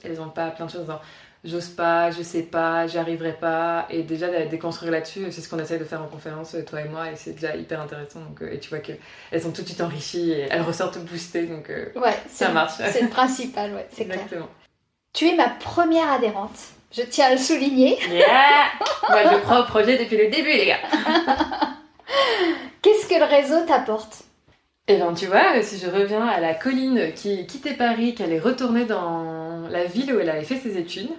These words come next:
Speaker 1: euh, donc c'était, euh, sept ans avant, un truc comme ça.
Speaker 2: <laughs>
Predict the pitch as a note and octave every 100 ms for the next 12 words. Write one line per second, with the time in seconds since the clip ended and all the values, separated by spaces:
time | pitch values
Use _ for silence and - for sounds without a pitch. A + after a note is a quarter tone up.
0 | - - F#3+ E3+ D#3+ E3 D#3+ D#3+ D3 F#3+
1 | E3 D3 C#3+ C#3+ C#3+ C3+ F3 E3 - -
2 | - A3 A3+ G#3+ G3+ A3 E4 - - A3+
3 | A3+ - G#3+ E4+ - - -